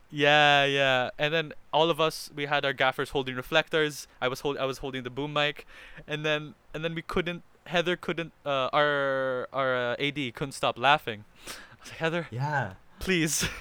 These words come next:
Speaker 2: Why
Speaker 1: please,
Speaker 2: was she
Speaker 1: Heather, it is."
Speaker 2: laughing?
Speaker 1: I don't know. <laughs> I don't remember.
Speaker 2: <laughs>
Speaker 1: But I'm not, I'm not meaning to call you out, Heather. Uh, I love you, but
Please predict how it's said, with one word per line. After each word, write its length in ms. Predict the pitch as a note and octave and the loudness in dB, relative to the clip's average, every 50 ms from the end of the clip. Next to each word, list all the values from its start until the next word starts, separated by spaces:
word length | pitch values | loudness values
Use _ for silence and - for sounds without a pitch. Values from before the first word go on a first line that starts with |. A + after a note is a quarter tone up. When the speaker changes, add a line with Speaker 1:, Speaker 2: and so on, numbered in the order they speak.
| - - - - F4+ F4+ F4 D#4 | -14 -14 -12 -10 -8 -8 -8 -10
Speaker 2:
Why 60 | B3+ - | -8 0
Speaker 1:
please, 300 | - A#3+ C4 B3 C#3+ D#3 | 4 6 8 10 10 10
Speaker 2:
was 140 | F3 F#3+ - | 8 8 8
she 60 | G3+ - | 6 6
Speaker 1:
Heather, 300 | B2+ A#2 G#3+ - F3+ G#3 - | 8 8 10 10 10 8 6
it 40 | |
is." 200 | A3 A#2+ A2 G#2+ | 4 4 4 2
Speaker 2:
laughing? 100 | G2+ G2+ - - - - - - - - _ - - - _ _ _ - | 0 -2 -4 -6 -8 -12 -14 -18 -20 -20 _ -20 -20 -20 _ _ _ 0
Speaker 1:
I 60 | G#4 | 2
don't 320 | D4+ C4+ D#4+ D#4+ D#4 C#4 B3+ | 8 10 10 10 10 8 8
know. 400 | C4+ C#4 C#4+ C4+ C4 A#3+ A#3 - | 10 12 12 12 12 12 10 8
<laughs> 40 | - | 8
I 60 | A#3+ | 8
don't 240 | F#3 A3+ B3+ C4+ A#3+ | 8 10 8 8 6
remember. 540 | A#3+ A3 A3 A3 - F#3+ F3+ - - G#3 G3 F4+ | 4 4 4 4 4 2 -2 -2 -2 4 4 8
Speaker 2:
<laughs> 60 | - F#4 G4+ - - A4 G#4 E4+ G#4 A4+ G#4+ - - - - | 10 10 10 10 10 10 10 12 12 10 8 4 -4 -10 -4
Speaker 1:
But 160 | - E3 D3 | -2 2 4
I'm 120 | D#3 F#3+ G#3 | 4 6 8
not, 100 | A3 G#3 | 8 8
I'm 80 | G#3 | 10
not 160 | G#3+ A3+ A3 | 10 8 8
meaning 220 | G3+ A3+ A3 A3+ G#3+ | 8 6 4 4 2
to 100 | G#3+ F#3+ | 2 4
call 180 | - F#3+ F#3 | 6 8 8
you 140 | F#3 F#3 F3+ | 10 10 10
out, 220 | E3+ E3+ F3 E3+ F3+ | 10 10 8 8 4
Heather. 340 | F3 E3 D#3 E3 D#3+ D#3+ D3+ - - _ - | 2 4 4 4 2 2 0 -6 -18 _ -2
Uh, 140 | D3+ D3 C#3+ | 0 0 2
I 20 | |
love 200 | D3 D3+ D3+ C#3+ | 4 2 2 2
you, 140 | D3 D3 C#3+ | 0 -2 -2
but 240 | C3 C3+ C3 C3 | 0 0 0 -2